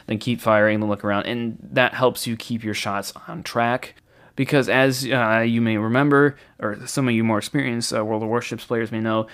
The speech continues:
uh, whenever you fire one of your guns individually, that, that gun calculate-, is calculated as a separate salvo. So if you fire all your guns at the same time, that's,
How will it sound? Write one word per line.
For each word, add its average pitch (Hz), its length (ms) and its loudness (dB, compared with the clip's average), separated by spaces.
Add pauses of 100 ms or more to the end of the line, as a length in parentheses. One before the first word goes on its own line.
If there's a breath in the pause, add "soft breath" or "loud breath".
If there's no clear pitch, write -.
(160 loud breath)
uh, 110 260 2
whenever 165 560 2
you 147 160 2
fire 131 500 2
one 127 200 -2
of 120 60 -2
your 120 100 0
guns 117 280 0
individually, 117 800 -2
that, 110 340 -2 (160)
that 120 360 -6
gun 120 360 0
calculate-, 117 720 -4 (160)
is 135 200 -2
calculated 139 580 0
as 120 140 0
a 110 60 -6
separate - 360 -2
salvo. 131 560 2 (720 loud breath)
So 123 200 4
if 123 120 0
you 131 100 2
fire 151 340 4
all 151 160 4
your 160 80 4
guns 160 220 2
at 143 100 -10
the 131 80 -8
same 127 160 2
time, 117 200 0
that's, 107 180 -6